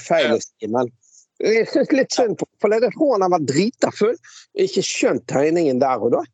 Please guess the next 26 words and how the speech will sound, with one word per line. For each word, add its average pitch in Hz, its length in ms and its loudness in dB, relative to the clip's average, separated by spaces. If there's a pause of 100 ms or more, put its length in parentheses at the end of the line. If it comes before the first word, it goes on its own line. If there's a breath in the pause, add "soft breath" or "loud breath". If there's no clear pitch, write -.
(320 loud breath)
Og 415 140 2
så 254 100 -2
har 208 120 0
han 160 80 -2
bare 180 220 2
gitt 175 280 0 (160)
pedal, 156 360 0 (360 soft breath)
og - 100 -4
trodde 185 300 0
han 143 100 0
var 160 240 2
på 165 120 2 (500)
Kongen 151 480 0
befaler, 135 600 0
eller 127 200 0
et 147 80 -4
eller 123 140 -2
annet 113 160 -4
sånne 135 240 0
greier 123 260 0
han 127 140 0
har 120 160 0
vært - 160 -10
på 139 200 2
med 113 140 -2
nå. 110 100 0